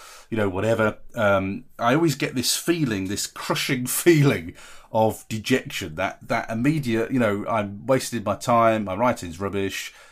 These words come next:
uh, I'm never gonna have any success with this,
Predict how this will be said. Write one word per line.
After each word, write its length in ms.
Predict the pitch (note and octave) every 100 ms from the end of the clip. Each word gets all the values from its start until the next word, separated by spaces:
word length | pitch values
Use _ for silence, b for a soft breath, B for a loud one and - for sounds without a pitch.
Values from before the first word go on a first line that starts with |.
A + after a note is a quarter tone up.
| B F#2+
uh, 320 | F#2 F2 F2
I'm 300 | G2 G2 F#2
never 200 | G#2+ G2+
gonna 220 | F#2+ F#2
have 140 | F2 G2
any 120 | F#2+
success 480 | - C#2+ G#2+ F#2+ -
with 180 | F2+
this, 420 | G2 F#2 - -